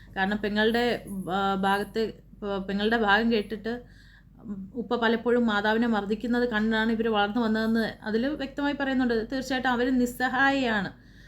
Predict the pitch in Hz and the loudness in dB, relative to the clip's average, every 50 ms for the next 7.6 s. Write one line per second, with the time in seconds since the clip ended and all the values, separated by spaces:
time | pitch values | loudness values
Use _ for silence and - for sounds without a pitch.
0 | - - - - 233 - 311 294 269 269 277 302 302 302 311 311 311 311 311 311 | -20 -20 -16 -12 -6 -4 -2 0 0 2 2 2 2 2 2 2 0 0 0 0
1 | 294 320 330 330 - - - - - - - - - - - - - - 285 - | 0 0 -2 -2 -8 -12 -18 -20 -20 -20 -20 -12 -8 -6 -6 -6 -4 -6 -6 -4
2 | - - 302 285 - - 311 302 311 320 339 339 285 - 269 254 262 262 285 294 | -4 -4 -6 -4 -4 -2 0 2 2 4 2 2 2 2 2 2 2 2 2 0
3 | 294 302 302 302 302 330 277 294 294 247 294 294 311 294 277 294 285 285 302 302 | 2 2 0 0 0 0 -2 -2 -2 -2 -2 -2 0 0 2 2 2 2 2 2
4 | 302 302 294 - 294 262 277 285 285 285 277 285 294 - 294 269 262 262 254 - | 0 -2 -2 -2 -2 0 0 2 0 0 -2 -4 -4 -2 0 2 2 0 0 0
5 | 285 220 190 196 208 220 233 233 233 214 220 240 240 233 220 214 220 208 196 190 | 0 0 2 2 0 0 0 0 -2 -2 0 0 0 0 0 0 -2 -2 0 0
6 | 190 185 180 185 190 196 202 220 214 220 214 214 233 247 240 240 240 226 208 233 | 0 0 0 -2 -2 -2 -2 0 0 0 0 2 2 0 0 -2 -2 -4 -4 -4
7 | 233 233 226 226 233 233 240 - - 165 - | -2 -2 0 0 0 0 -2 -2 -4 -8 -10